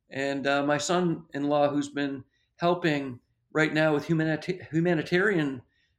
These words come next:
efforts for the past couple of weeks, he's, uh, he's, he's remarked that the trains aren't empty coming into Kiev that are taking away the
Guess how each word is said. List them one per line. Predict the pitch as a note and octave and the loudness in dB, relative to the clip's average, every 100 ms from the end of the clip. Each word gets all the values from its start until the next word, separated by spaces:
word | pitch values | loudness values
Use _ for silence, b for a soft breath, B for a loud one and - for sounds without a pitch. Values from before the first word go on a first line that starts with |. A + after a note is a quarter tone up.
| _ | _
efforts | - - E3+ - | 2 2 2 -2
for | D3+ | -2
the | D3 | -2
past | D#3+ C#3+ - | 0 -2 -2
couple | D3+ D3+ | -2 0
of | D3 | 2
weeks, | E3 D#3+ - | 2 2 -2
he's, | D3+ D#3 C3+ C#3 | 0 0 -2 -4
uh, | C#3 C#3 B2+ b b b b _ _ _ | -4 -4 -6 b b b b _ _ _
he's, | - F#3 F#3 - - | -2 -2 -2 -6 -2
he's | E3+ G#3+ | 0 4
remarked | F3+ D#3+ E3+ E3+ - | 6 6 6 2 0
that | D#3+ D3+ - b | -2 -2 -6 b
the | - | -10
trains | D3 G3 A3 A#3+ G#3+ | 0 4 4 4 0
aren't | F#3+ F#3 F3+ F3+ | 2 4 4 2
empty | F#3+ A#3 E3+ D3 | 0 0 0 0
coming | F3 E3+ E3+ | 2 2 4
into | E3 D#3 | 2 -2
Kiev | - F3+ F3 | 2 2 4
that | D#3+ D3+ | 2 2
are | |
taking | D3+ F3 F3 E3 | 2 0 0 0
away | D3+ D#3+ E3+ | 0 4 4
the | D#3+ D#3+ - | 4 0 -6